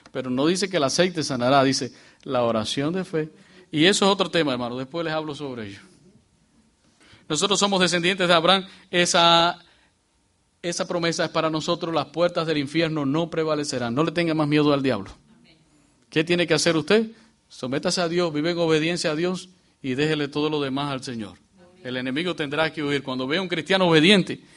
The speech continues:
cuando vea un cristiano que de verdad vive por la palabra del Señor, ese tendrá que huir. Nosotros tenemos la esperanza, dice que mayor es el que está en nosotros que el que está en el mundo. Y Jesucristo venció a Satanás en la cruz del Calvario.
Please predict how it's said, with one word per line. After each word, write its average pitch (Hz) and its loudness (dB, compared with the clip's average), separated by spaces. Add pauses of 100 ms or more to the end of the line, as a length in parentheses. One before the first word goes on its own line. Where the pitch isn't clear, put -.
(260)
cuando 139 -2
vea 160 2
un 185 0
cristiano 180 0
que 160 2
de 156 4
verdad 156 6
vive 202 8
por 156 2
la 147 4
palabra 160 4
del 160 2
Señor, 180 0 (340)
ese 196 2
tendrá 185 8
que 180 2
huir. 151 2 (540)
Nosotros 185 2
tenemos 185 4
la 175 12
esperanza, 175 8
dice 175 2
que 160 2
mayor 165 8
es 214 10
el 208 6
que 185 4
está 202 8
en 214 4
nosotros 202 4 (480)
que 175 0
el 170 4
que 170 2
está 208 10
en 233 6
el 226 8
mundo. 262 4 (640)
Y 143 2
Jesucristo 175 4
venció 180 4
a 139 -6
Satanás 147 2 (1160)
en 147 2
la 151 8
cruz 160 2
del 151 4
Calvario. 135 2